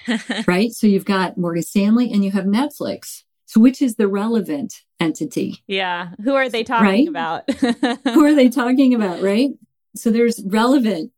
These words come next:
Speaker 2: uh, you know, relevancy in terms of the company that's being discussed. And then there's, okay, well, what kinds of events do you care about? Do you care about the knitting club, or do you care about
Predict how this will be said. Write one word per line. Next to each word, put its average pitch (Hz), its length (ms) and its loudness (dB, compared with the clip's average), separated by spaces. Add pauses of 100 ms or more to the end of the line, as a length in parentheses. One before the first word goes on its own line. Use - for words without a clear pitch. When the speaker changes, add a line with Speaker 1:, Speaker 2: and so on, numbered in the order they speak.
(160)
Speaker 2:
uh, 202 40 2
you 202 120 2
know, 190 80 -2
relevancy 202 960 0
in 180 120 0
terms 175 280 -2
of 160 280 -4
the 180 80 0
company 170 320 -2
that's 147 260 -4
being 147 300 0
discussed. - 680 -8 (540)
And 214 220 4
then 254 260 4
there's, 214 420 0
okay, 208 380 0
well, 180 180 -2
what 190 300 -4
kinds 196 320 -2
of 170 80 -4
events 165 420 -2
do 160 120 0
you 160 60 -2
care 208 280 0
about? - 380 -6
Do - 80 0
you 185 60 0
care 196 180 -2
about 180 300 -4
the 170 80 -2
knitting 190 400 2
club, 226 360 0
or 208 100 2
do 190 80 -2
you 190 100 2
care 185 260 -2
about 175 440 -2